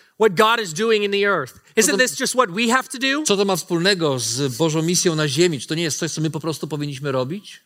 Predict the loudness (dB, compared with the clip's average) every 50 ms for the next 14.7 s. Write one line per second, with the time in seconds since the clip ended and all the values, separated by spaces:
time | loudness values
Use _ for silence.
0 | _ _ _ _ _ -4 -4 -4 -4 -6 -12 -20 _ _ -8 -6 -6 -6 -8 -10
1 | -16 _ _ _ _ _ _ _ _ _ _ _ _ _ _ _ _ _ -6 -4
2 | -4 -2 -2 -4 -4 -2 -4 -4 0 0 0 0 0 -2 -6 -8 -6 -6 -6 -6
3 | -6 -6 -6 -6 -6 -4 -2 0 0 0 0 0 -2 -6 -8 -8 -8 -8 -8 -8
4 | -8 -8 -6 -6 -6 -6 -4 -4 -4 -2 -2 -2 -2 0 0 0 -2 -2 -4 -4
5 | -2 -2 -2 0 0 -2 -2 -2 -2 -2 -2 -2 -4 -4 0 2 2 2 2 0
6 | -2 -4 -6 -8 -6 -6 -6 -6 -6 -8 -14 -18 -20 -20 -20 _ _ _ _ _
7 | -20 -20 _ -4 -2 0 2 2 2 2 2 0 -2 -2 -2 -2 -2 -2 -2 -2
8 | -2 -2 -2 -2 -2 -2 -2 -2 0 0 0 0 0 -4 -6 -4 0 2 2 4
9 | 4 2 2 0 -2 -6 -10 -12 _ -2 0 0 0 -2 -2 -2 -2 -4 -4 -6
10 | -8 -8 -10 -10 _ -18 _ 0 0 2 4 4 4 4 2 2 -2 -6 _ _
11 | _ _ _ -4 -4 -2 0 0 0 0 -2 -4 -4 -4 -2 -2 -2 -2 -2 -4
12 | -4 -2 -2 -2 -2 -2 -4 -6 -4 -2 -2 -2 -2 -2 -4 -4 -4 -2 -2 -2
13 | -2 -2 -2 -4 -4 -6 -6 -8 -4 -4 -4 -4 -4 -6 -6 -4 -4 -4 -4 -6
14 | -6 -8 -8 -6 -4 -2 -2 -2 -2 -4 -4 -4 -4 -4